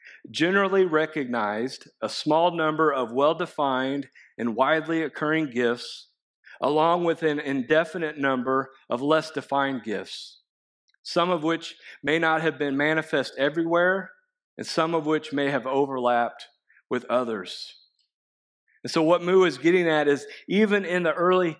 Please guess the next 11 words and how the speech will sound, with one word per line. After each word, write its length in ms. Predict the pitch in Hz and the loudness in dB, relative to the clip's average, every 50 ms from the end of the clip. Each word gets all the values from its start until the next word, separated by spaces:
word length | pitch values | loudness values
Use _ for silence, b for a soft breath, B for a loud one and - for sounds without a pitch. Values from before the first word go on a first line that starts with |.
| _ _ _ | _ _ _
church, 640 | - - 175 175 170 151 131 - - - - - _ | -4 -2 0 2 2 2 2 0 -6 -14 -18 -10 _
these 160 | 139 143 143 | -4 -2 -2
churches 460 | - - - 180 185 175 180 - 147 135 | -4 -2 0 2 2 2 0 -4 -4 -4
that 180 | - 143 - | -4 -6 -4
Paul 400 | - - 165 160 156 156 156 147 | 0 4 6 6 6 6 6 4
was 140 | 139 131 - | 2 -2 -2
writing 380 | 135 147 147 160 160 156 147 127 - - | 0 2 2 4 2 0 -2 -4 -4 -2
to 180 | 139 127 123 | 0 0 2
and 80 | 117 120 | 2 2
that 100 | 135 135 | 0 -2
he 340 | 131 160 175 170 160 156 B | 0 2 2 2 2 0 B